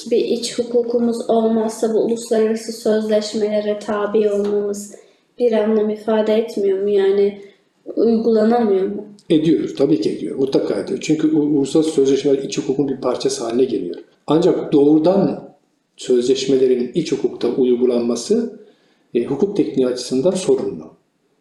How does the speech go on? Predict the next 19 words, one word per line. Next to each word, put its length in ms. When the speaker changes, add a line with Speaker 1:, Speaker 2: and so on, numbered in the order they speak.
Speaker 2:
Yani 140
ne 40
yapacaksınız? 540
O 120
sözleşmeye 540
uygun 420
iç 160
hukuk 240
düzenlemenizi, 640
kanun 420
düzenindeki 500
düzenlemelerinizi 840
yapacaksınız. 600
Yani 260
uluslararası 360
sözleşmenin 640
uygun 340
bulma 220
yasasıyla 640